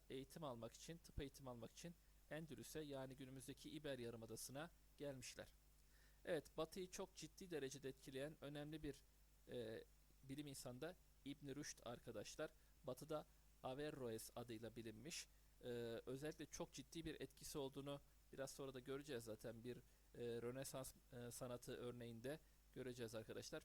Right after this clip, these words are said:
Pek çok alanda eserler yazmış ünlü bir bilim insanı İbn Rüşd. Arkadaşlar İbn Rüşd özellikle, e, Rafael'in ünlü eseri Atina Okulu adlı duvar resminde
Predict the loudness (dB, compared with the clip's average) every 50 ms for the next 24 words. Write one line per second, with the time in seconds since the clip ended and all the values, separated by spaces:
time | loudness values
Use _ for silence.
0 | -2 -2 -2 -2 0 0 0 0 0 0 0 2 4 4 4 2 4 4 4 4
1 | 2 0 -6 -18 -20 -20 -20 -18 -18 -20 -20 -20 -20 -20 -12 -6 -4 -2 0 4
2 | 4 4 6 6 6 4 6 6 4 4 4 2 0 -2 -2 -2 -2 -2 -2 -2
3 | 0 0 0 0 0 0 0 0 0 0 -2 -2 -2 -2 0 0 0 -2 -4 -6
4 | -6 -6 -6 -6 -4 -4 -4 -2 0 0 0 -2 -2 -6 -8 -12 -16 -16 -18 -18
5 | -12 -4 0 0 2 2 2 2 2 2 0 0 0 -2 -4 -4 -4 -4 -4 -2
6 | -4 -4 -2 0 0 2 2 2 2 0 0 0 2 2 2 0 -2 -10 -20 -20
7 | -20 -20 -20 -18 -10 -4 0 0 2 4 4 4 4 4 2 0 -2 -6 -14 -18
8 | -20 -20 -20 -20 -20 -20 -20 -20 -20 -20 -20 -20 -20 -20 -20 -10 0 4 4 6
9 | 6 8 8 10 10 8 8 6 4 0 -6 -12 -20 -20 -20 -20 -20 -20 -20 -20
10 | -20 -20 -20 -20 -20 -20 -16 -8 -4 -2 0 0 2 2 2 2 4 4 2 2
11 | 2 0 -2 -2 0 2 2 2 2 2 0 0 -2 -4 -2 0 0 2 2 0
12 | -2 -2 0 2 2 2 2 2 4 4 4 2 2 -4 -14 -20 -20 -20 -20 -16
13 | -6 0 2 4 6 6 6 6 6 4 4 4 2 0 0 -2 0 4 4 4
14 | 4 4